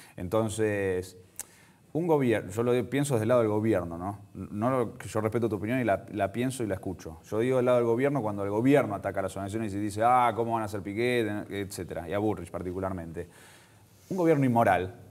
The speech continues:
que no le viene importando el hambre hasta ahora, y que tuvimos que llegar hasta acá para que se vote, no le puede exigir conducta a personas que están sufriendo mucho.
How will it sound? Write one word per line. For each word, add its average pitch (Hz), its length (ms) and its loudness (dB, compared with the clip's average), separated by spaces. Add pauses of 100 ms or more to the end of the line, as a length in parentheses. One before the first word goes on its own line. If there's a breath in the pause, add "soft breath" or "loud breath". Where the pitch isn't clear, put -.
(220)
que 92 80 -6
no 107 80 0
le 120 80 6
viene 120 140 2
importando 107 380 0
el 104 60 2
hambre 110 200 2
hasta 95 180 -2
ahora, 98 520 2 (560)
y 92 40 -14
que 95 100 -8
tuvimos 110 220 0
que 101 60 -2
llegar 107 140 4
hasta 107 180 2
acá 110 140 4
para 92 160 -2
que 92 100 -4
se 101 100 -4
vote, 98 240 -2
no 135 80 -4
le 147 80 -2
puede 185 140 -2
exigir 107 400 -4
conducta 123 480 2
a 107 40 -2
personas 104 340 -4
que - 80 -12
están 98 180 -6
sufriendo 98 380 -4
mucho. 95 360 -6